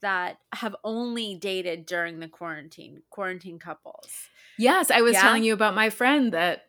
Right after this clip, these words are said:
Speaker 2: was just, had hooked up with a girl, and they spent so much <laughs> time throughout the quarantine that now they're, like, in a serious relationship.
Speaker 1: Yeah. Well, this,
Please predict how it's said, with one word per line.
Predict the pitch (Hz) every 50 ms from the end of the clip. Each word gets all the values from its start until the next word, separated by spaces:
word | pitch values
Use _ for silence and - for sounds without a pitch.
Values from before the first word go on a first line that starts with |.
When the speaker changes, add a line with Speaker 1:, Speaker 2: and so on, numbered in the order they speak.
| _
Speaker 2:
was | - 196 196 202 190 -
just, | - 202 196 - - - - - -
had | - - 185 185
hooked | 190 226 202 - -
up | 233 220 220
with | 262 240 202
a |
girl, | - - 180 175 180 180 175
and | - - 185 185
they | 170 180
spent | 175 - - 190 147 -
so | - 208
much | 202 277 - -
<laughs> | -
time | - 233 220 247
throughout | - 247 214 196 190 -
the | 208
quarantine | - - 240 247 285 262 240 202
that | 175 190 -
now | 196 196 196 196
they're, | 202 202 202
like, | 196 185 -
in | - 208
a | 202 180
serious | - - 208 196 202 208 -
relationship. | 214 202 214 277 302 - 254 220 - - - - - - - - _
Speaker 1:
Yeah. | - 202 196 254 277 320 392 440 403 339 240 196 170 151 170 196 - - - _ _
Well, | 240 262 254 262 247 240 208
this, | 202 240 247 254 -